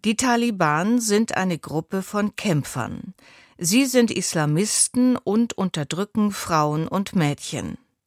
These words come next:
Auch für viele Männer ist es in Afghanistan sehr gefährlich. Es gibt dort Gewalt, Folter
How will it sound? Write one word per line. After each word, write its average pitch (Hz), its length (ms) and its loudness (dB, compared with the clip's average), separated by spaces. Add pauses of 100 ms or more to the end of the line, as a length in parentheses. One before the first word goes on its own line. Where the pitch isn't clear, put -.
(540)
Auch 247 300 6
für 220 300 0
viele 262 400 0
Männer 165 540 2
ist - 280 -2
es 160 240 0
in 151 220 -2
Afghanistan 165 1000 0
sehr 151 400 0
gefährlich. 165 920 -2 (460)
Es - 220 0
gibt 254 260 -4
dort 175 240 0
Gewalt, 165 760 -2
Folter 185 720 2